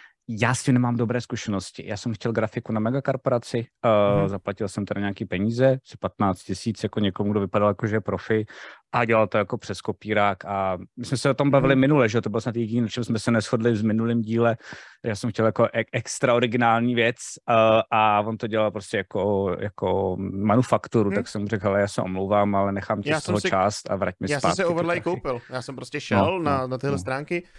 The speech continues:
Speaker 2: koupil jsem si minimalistický overlay, který se mi líbil vizuálně, upravil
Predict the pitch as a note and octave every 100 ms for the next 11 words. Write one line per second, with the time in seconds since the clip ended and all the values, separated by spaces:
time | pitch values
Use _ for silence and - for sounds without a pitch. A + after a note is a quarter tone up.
0 | - - C#3+ D3 D3 D#3 D3 C3+ C#3+ C#3+
1 | - - D3 C#3 C#3 C#3 C#3 C3 - C3+
2 | C3+ C3 B2+ A#2 D3+ E3+ E3 E3 - G#2